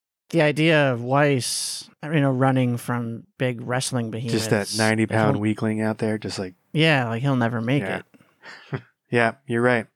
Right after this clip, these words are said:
Speaker 2: So they, uh, knock Arnold out with some gas. They stick him with a barium tracer so they can follow his movements, I guess, which this never comes up again, but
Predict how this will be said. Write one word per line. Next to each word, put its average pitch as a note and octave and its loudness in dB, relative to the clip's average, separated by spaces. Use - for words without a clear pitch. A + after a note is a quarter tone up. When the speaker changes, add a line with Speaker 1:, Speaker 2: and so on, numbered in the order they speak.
Speaker 2:
So A#2+ 2
they, B2+ 4
uh, A2+ 2
knock B2+ 0
Arnold A#2 2
out G#2 2
with G2+ -2
some G2 -8
gas. G2+ -2
They C3 0
stick - -4
him D#3+ 0
with B2 0
a G#2 0
barium C#3 0
tracer E3+ 0
so - -8
they A2 0
can G#2 -4
follow A#2 2
his A2 0
movements, B2+ -2
I C#3+ 4
guess, D3+ -2
which C#3 -4
this G3+ 0
never G3+ 2
comes A#2+ 0
up A2+ 2
again, F#2+ -6
but F#2+ -4